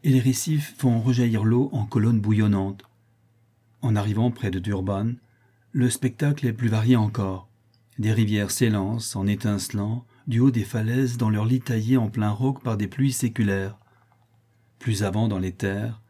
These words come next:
des broussailles croissent au gré de la nature sauvage. Puis ce sont des jardins potagers, des plantations de canne à sucre avec çà et là une maison blanche pour égayer le paysage.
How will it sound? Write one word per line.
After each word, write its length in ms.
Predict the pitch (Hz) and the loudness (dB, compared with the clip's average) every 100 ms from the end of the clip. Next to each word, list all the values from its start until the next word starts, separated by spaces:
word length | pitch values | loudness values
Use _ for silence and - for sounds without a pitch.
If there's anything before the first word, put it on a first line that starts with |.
| _ _ _ _ | _ _ _ _
des 100 | 120 | -2
broussailles 540 | 107 123 127 120 95 95 | 2 2 2 -2 -4 -6
croissent 400 | - 101 95 - | -6 -6 -4 -4
au 80 | 101 | -4
gré 200 | 95 98 | -4 -4
de 60 | 92 | -2
la 80 | 98 | -4
nature 340 | 95 - 95 | -4 -6 -6
sauvage. 580 | - 98 95 95 95 - _ _ _ _ _ _ _ _ - | -4 -4 -2 -4 -6 -10 _ _ _ _ _ _ _ _ 0
Puis 200 | 131 135 | 4 4
ce 180 | - 117 | 2 -2
sont 260 | 131 131 | 2 2
des 200 | 120 107 | 2 0
jardins 360 | 104 107 104 107 | 0 0 0 0
potagers, 600 | 113 110 107 101 107 143 _ _ _ _ _ _ | 0 0 0 0 -4 -6 _ _ _ _ _ _
des 140 | 110 | -2
plantations 600 | 107 117 110 110 - 107 | 0 0 0 -2 0 0
de 120 | 98 98 | 0 0
canne 200 | 104 101 | 0 0
à 80 | |
sucre 380 | 95 120 120 - | 0 -2 -4 -6
avec 180 | 95 95 | -6 -4
çà 220 | - 110 | -2 -2
et 40 | 95 | -2
là 220 | 107 127 - - _ - | -4 -6 -12 -20 _ -4
une 140 | 139 | 2
maison 300 | 120 117 117 | 4 4 4
blanche 400 | 107 107 123 - | 2 2 0 -2
pour 240 | - 113 107 | -2 0 0
égayer 300 | 104 107 120 | 0 2 2
le 100 | 98 | 0
paysage. 680 | - 104 98 92 92 - | -2 -2 0 -4 -6 -10